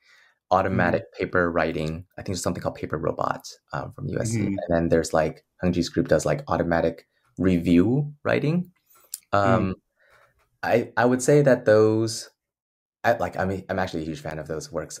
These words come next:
Speaker 1: Um, I don't view them. I'm a, I'm not a <laughs> fan because I, like, I think that should exist, that we, like, need systems that will write papers for us.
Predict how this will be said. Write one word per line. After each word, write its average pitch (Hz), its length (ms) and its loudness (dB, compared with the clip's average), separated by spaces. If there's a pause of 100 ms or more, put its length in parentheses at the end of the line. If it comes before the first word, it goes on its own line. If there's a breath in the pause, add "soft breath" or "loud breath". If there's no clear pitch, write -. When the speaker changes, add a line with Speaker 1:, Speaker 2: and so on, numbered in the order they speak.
Speaker 1:
Um, 82 360 -6
I 110 120 0
don't 117 480 0
view 95 200 -4
them. 123 400 -2
I'm 107 160 2
a, - 100 -2
I'm 107 100 -2
not 120 140 4
a 127 40 0
<laughs> - 120 -12
fan 117 180 -2
because - 280 -6
I, 85 60 4
like, 92 200 2
I 87 80 4
think 87 320 -4
that 78 180 0
should - 160 -2
exist, - 640 -6
that 71 180 2
we, 87 140 -2
like, 82 240 2
need 87 220 0
systems 87 440 -2
that 82 120 2
will 87 120 0
write 78 240 -2
papers 95 320 -4
for 110 140 0
us. 156 180 0